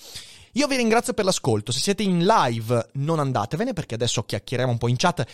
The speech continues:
e apriamo anche la chat di Discord, quella vocale per gli abbonati, quindi ci facciamo una chiacchierata a voce qui su Twitch. Se invece siete in collegamento differito, quindi s-, in podcast oppure video di YouTube, grazie per l'ascolto,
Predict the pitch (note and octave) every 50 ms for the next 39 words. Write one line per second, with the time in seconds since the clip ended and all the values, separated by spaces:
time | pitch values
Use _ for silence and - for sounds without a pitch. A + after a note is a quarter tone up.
0 | - - - B2+ B2+ - - G#3+ G#3 F#3+ F#3+ F#3+ F3+ E3 E3 C#3+ C3 - G3+ F#3
1 | - D#3 C3+ C#3 D#3 G3 F#3+ - - - B2 A2 G#2+ A2 - D#3 D3 C3+ A#2+ C3+
2 | B2+ - G3+ F#3 C#3+ A#2 - A#2 G#2+ A2+ A2+ A#2+ B2 B2 B2 F2+ F2+ - G#3 -
3 | E3 D3 C3+ B2+ A2+ - _ _ _ _ _ _ - - _ _ - - - -
4 | - - E3 E3 D3+ B2+ - A#2+ A2 - - D#3+ D#3 - - B2 B2+ C3+ F3 E3
5 | C#3 - - - C3+ - B3+ - D4+ D#4 D4+ D4+ - - E4 D#4 - - - -
6 | - - - - - - C#4+ D4 C#4 B3 G3+ - E3 - - B3 G3 C3+ - -
7 | B2 A#2 A#2 A#2 A#2 A#2+ - - F3 E3+ E3+ D#3+ - E3+ E3 D#3+ D#3 F#3 G#3+ F#3+
8 | D3+ - C3+ A#2 A2+ - B2+ A#2+ B2+ - - - E3 F3 F3 F#3+ G#3 A#3 C4 -
9 | D3+ - F#3+ G#3 - - - - A2+ A2 - - A2+ D3+ D#3+ D3+ C3 - - A2+
10 | G#2 - A2+ G#2+ - - - C#3+ A#2 G#2 A#2+ B2 C3+ D#3 A3 C#4+ - - - E3
11 | F#3+ F#3+ B3+ B3 - - - - - - B2 F3 G3+ G3 - - C3+ - C#3+ D#3
12 | D#3+ - - - G3 G3+ A3 A#3 G#3+ - D4 -